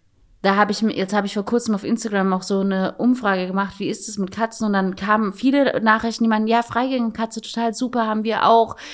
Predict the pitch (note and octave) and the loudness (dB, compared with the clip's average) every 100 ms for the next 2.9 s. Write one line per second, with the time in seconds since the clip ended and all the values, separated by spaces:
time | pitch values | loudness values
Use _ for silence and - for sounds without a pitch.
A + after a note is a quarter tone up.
0 | - - A3 A3 - A3+ A#3+ A3+ A#3+ B3+ | -14 -10 -6 -4 -4 -4 -4 -2 0 2
1 | D4 A#3+ A3+ A#3+ C4+ B3 A#3+ G#3+ - C4 | 2 -2 -2 -2 0 0 -2 -2 0 0
2 | C#4 B3 A3+ G#3 G3+ G3+ G#3 E3+ G#3 | 2 0 0 0 0 0 -2 -2 -4